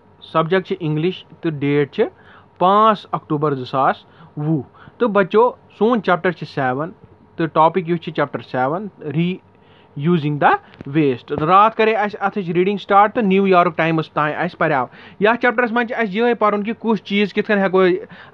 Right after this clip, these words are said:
अस पर्याव, कुछ चीज कितकन हेको अस रीयूज करित। रात वयामो मे तोय कि युस हसा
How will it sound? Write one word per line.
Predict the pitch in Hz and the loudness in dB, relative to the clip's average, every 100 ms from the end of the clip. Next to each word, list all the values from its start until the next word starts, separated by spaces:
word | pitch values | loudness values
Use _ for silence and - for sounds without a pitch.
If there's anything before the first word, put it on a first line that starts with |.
| 196 | -2
अस | 202 | 0
पर्याव, | 202 214 208 | 2 4 2
कुछ | - 214 - | 0 -6 -6
चीज | 233 - | -10 -8
कितकन | 220 208 | -6 -4
हेको | 190 170 | -4 -2
अस | 196 202 | -2 0
रीयूज | 196 190 165 | 0 2 2
करित। | - 135 131 - - 180 | 0 -4 -4 -12 -20 -2
रात | 175 196 220 | 4 4 4
वयामो | 208 214 233 240 | 2 2 2 0
मे | 208 | 0
तोय | 185 190 | 0 -2
कि | 185 247 196 185 | -2 -8 -6 -6
युस | 190 | -4
हसा | 190 214 254 | -4 -2 -4